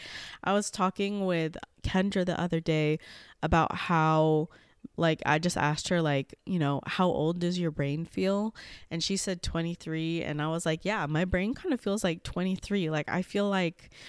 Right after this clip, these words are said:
me being twenty-six right now cannot be real. Like, I feel like I literally just turned twenty-five. And that shit's so fucking crazy. Like,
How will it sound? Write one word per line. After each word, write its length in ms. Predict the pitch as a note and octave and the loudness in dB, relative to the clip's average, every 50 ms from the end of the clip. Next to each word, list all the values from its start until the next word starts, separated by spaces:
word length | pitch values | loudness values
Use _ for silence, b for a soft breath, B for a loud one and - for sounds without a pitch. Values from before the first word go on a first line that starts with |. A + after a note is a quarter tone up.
| B B B _ | B B B _
me 240 | F3 F3 F3+ F#3+ G#3+ | -2 0 0 0 2
being 300 | G3 A#3 A#3 G#3+ G3+ F#3+ | 2 2 0 0 -2 -4
twenty-six 720 | - - A3+ G#3+ G#3 G3 E3+ - - - E3 - - - | -4 -2 -2 0 0 0 -2 -2 -2 -2 -2 -2 -2 0
right 140 | A3 A3 A3 | 0 2 2
now 400 | A#3 A#3 A3+ A3+ A#3 A#3 A#3+ A#3+ - - | 2 4 4 4 4 2 0 -2 -4 -4
cannot 580 | - - F#3 E3 D#3+ D#3+ D#3 D#3+ D#3+ - - | -2 0 0 0 2 2 4 4 2 2 0
be 140 | - E3+ D3+ | -2 -2 -2
real. 500 | C#3+ C#3+ D3 D3 C#3+ C3 B2+ A#2+ - B B B B B B B - | -2 -2 -2 -2 -2 -2 -4 -6 -8 B B B B B B B 0
Like, 200 | F3 E3+ - - - | 0 0 0 -2 0
I 140 | F3 F#3+ G3 | 0 0 0
feel 220 | - - A3+ A3+ | 0 0 0 0
like 140 | A#3 A#3 - | 0 0 2
I 180 | - F#3+ G3 | 2 2 2
literally 480 | F#3 F3+ F3+ F3+ F3+ G3 G3 G3+ G#3 G3 | 2 2 2 4 4 4 4 4 2 2
just 280 | E3+ F3+ F3 - - - | 2 2 0 0 -2 -2
turned 300 | - G3+ F3 E3+ E3+ - | 0 0 0 0 -2 -2
twenty-five. 920 | - F#3 F3 E3+ D#3+ - - E3 D#3 D3+ C#3+ C3+ B2 B2+ C#3 - - - B B B B B B B B | -2 -2 0 0 -2 -2 0 0 2 2 0 0 -2 -6 -8 -10 -14 -20 B B B B B B B B
And 200 | - F3+ F3+ F3 | 0 2 2 4
that 160 | F3+ F#3 - | 2 2 2
shit's 240 | - - G3 - - | 0 -4 -4 -4 -4
so 340 | - - - F#3 F3 F3 F3 | -4 0 2 4 4 4 2
fucking 320 | - F#3+ F3+ - F3 E3+ | 0 -2 -4 -4 -4 -6
crazy. 460 | - - - D#3+ D#3 D#3 D3+ D3+ C#3+ | -4 -2 -2 0 0 0 -2 -2 -4
Like, 260 | C#3+ D3 C#3+ C#3+ - | -2 -4 -4 -6 -8